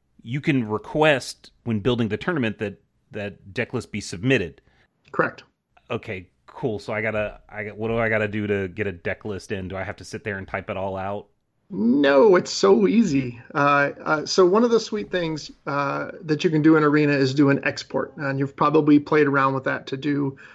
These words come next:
Speaker 2: to work with various sites and other things. So once you open up your Arena, you get into the, into your, your deck and collection section,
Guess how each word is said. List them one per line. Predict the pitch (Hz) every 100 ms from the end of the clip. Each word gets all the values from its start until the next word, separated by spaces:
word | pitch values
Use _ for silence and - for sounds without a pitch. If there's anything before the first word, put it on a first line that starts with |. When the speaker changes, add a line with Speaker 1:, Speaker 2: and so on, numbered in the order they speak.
| - - -
Speaker 2:
to | -
work | 147 143
with | 135
various | 135 131 123
sites | - 143 139 -
and | 135
other | 135 135
things. | 69 67 - - - - -
So | - 143 139 -
once | 151 160 180 202
you | 185
open | 180 180
up | 175 -
your | 165 160 151
Arena, | 156 156
you | 147
get | 147 156
into | 160 151 156
the, | 156 151 147 143 -
into | 139 - 147
your, | 139 127 - _ _ -
your | 151
deck | 131 - 143 - -
and | 135
collection | - 151 147 - 151
section, | - 156 - 170 170